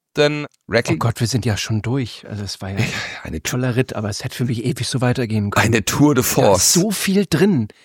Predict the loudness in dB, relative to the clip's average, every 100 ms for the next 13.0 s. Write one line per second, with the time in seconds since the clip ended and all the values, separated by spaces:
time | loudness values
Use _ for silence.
0 | -10 -8 -2 -2 0 -2 0 0 0 -4
1 | -4 0 0 2 2 0 0 0 2 2
2 | 2 0 -2 -4 -4 -2 -2 0 2 0
3 | 0 -2 -4 -6 -8 -6 -8 -10 -2 0
4 | 0 -2 -12 _ _ _ -20 -20 _ _
5 | _ 0 0 -2 -6 -4 -2 0 -2 -4
6 | -14 -8 -6 -4 -6 -6 -2 -2 -4 -4
7 | -6 -6 -10 -4 -2 0 0 -2 -4 -8
8 | _ _ _ -6 -2 0 0 0 0 2
9 | 0 -2 -6 -8 -4 -2 -4 -10 -18 _
10 | _ _ _ _ _ _ -2 0 0 -6
11 | -6 -6 -6 -8 -6 -4 -4 -4 -8 -8
12 | -8 -2 0 0 -2 -4 -8 -8 -12